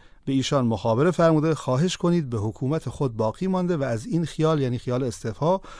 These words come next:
منصرف شوند. ایام شوکت مستدام باد.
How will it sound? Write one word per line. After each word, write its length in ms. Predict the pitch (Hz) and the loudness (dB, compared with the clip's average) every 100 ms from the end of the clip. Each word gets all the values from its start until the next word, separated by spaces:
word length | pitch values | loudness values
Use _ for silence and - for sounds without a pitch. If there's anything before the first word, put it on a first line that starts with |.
| - - - - | -20 -20 -14 -2
منصرف 500 | 131 139 139 156 151 | 2 2 4 6 6
شوند. 380 | - 113 104 - | 2 -2 -2 -4
ایام 460 | 127 131 147 139 107 | -2 2 4 4 2
شوکت 440 | - 117 139 117 | -4 -6 -6 -6
مستدام 500 | 107 - 120 156 196 | -8 -6 0 2 4
باد. 280 | 175 170 | 4 4